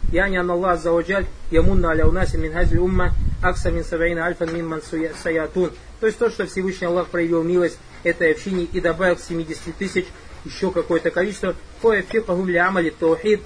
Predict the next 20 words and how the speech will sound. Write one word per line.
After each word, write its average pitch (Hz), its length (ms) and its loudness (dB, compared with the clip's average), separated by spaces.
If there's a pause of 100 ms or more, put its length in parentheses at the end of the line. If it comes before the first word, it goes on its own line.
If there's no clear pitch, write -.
(200)
и 160 60 -4
то 175 100 -4
есть 170 140 -2
Всевышний, 190 440 -6
ли 170 180 2
амаль 185 280 0
тахкик 180 400 -6
таухид, 180 380 -2
и 185 40 -4
то, 185 140 -4
что 180 140 -8
Всевышний 190 380 -6
Аллах 180 200 0 (280)
облегчит 175 540 -2
этим 170 260 -2
людям 185 320 -2 (240)
воплотить 170 440 2
в - 40 -8
себя 175 240 2
единобожие, 170 680 4